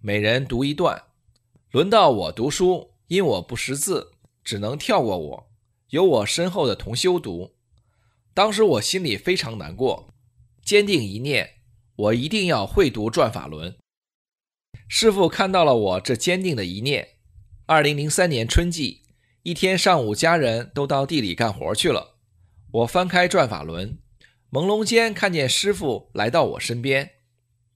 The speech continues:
从转法轮的第一页开始一个字一个字，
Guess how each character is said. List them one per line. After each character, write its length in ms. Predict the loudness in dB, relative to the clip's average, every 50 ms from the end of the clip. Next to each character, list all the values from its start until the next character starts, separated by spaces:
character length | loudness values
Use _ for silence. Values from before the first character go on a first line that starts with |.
| _ -8
从 280 | -4 0 0 0 2
转 200 | 4 4 4 4
法 160 | 4 2 0 0
轮 160 | 0 -2 -2
的 160 | 0 -2 -2
第 220 | -2 -6 -10 -8
一 200 | -6 -4 -2 2
页 280 | 4 4 4 2 0 -6 -18 -20 -20 _
开 200 | -6 -2 -2 0
始 240 | 0 -2 -2 -4 -4
一 160 | -4 -4 -4
个 160 | -2 0 0 0
字 420 | 0 0 -2 -2 -2 -4 -8 _ -10
一 140 | -8 -6 -4
个 100 | -2 -2
字， 440 | -2 -2 -2 -2 -4 -4 -6 _